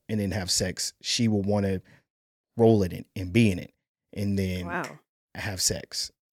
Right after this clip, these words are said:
Speaker 1: And so he would have to have sex with a woman covered in urine.
Speaker 2: His urine.
Speaker 1: His urine.
Speaker 2: <laughs>
Speaker 1: Right. So then he ended up leaving the relationship. He loved everything else about the woman, but he just couldn't
Speaker 2: That sounds like
Speaker 1: deal
Speaker 2: a
Speaker 1: with that
Speaker 2: lot.
Speaker 1: sexually. That, that,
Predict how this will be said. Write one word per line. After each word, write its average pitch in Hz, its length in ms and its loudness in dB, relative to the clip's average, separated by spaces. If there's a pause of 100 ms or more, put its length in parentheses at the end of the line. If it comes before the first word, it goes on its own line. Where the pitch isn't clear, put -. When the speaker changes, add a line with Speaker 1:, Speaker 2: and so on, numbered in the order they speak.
Speaker 1:
And 107 140 -6
so 107 120 -2
he 101 200 2
would 98 100 2
have 107 140 -2
to 101 60 -2
have 87 120 -6
sex 117 320 2
with 98 260 -2 (600)
a - 60 -14
woman 95 300 -2
covered 92 240 -4
in 87 100 -6
urine. 101 400 2 (240)
Speaker 2:
His 175 260 -2
urine. 135 300 -6 (320)
Speaker 1:
His 120 300 6
urine. 82 340 -12 (120)
Speaker 2:
<laughs> 190 300 -2 (140)
Speaker 1:
Right. 92 260 -6 (300)
So - 140 2
then 120 160 6
he 143 180 4
ended 120 180 6
up 98 120 2
leaving 107 240 6
the 101 80 4
relationship. 104 520 4
He 113 140 2 (360)
loved 120 360 6
everything 104 400 4
else 135 220 4
about 95 200 -2
the 95 60 -6
woman, 107 300 6
but 90 160 -4 (220)
he 107 160 -6
just 98 280 -4
couldn't 113 680 2
Speaker 2:
That 208 160 -4
sounds 339 200 0
like 254 80 0
Speaker 1:
deal 165 80 -2
Speaker 2:
a - 20 -2
Speaker 1:
with 147 80 -6
that 139 60 2
Speaker 2:
lot. 147 260 0
Speaker 1:
sexually. - 580 -4 (100)
That, - 500 -8
that, - 160 -14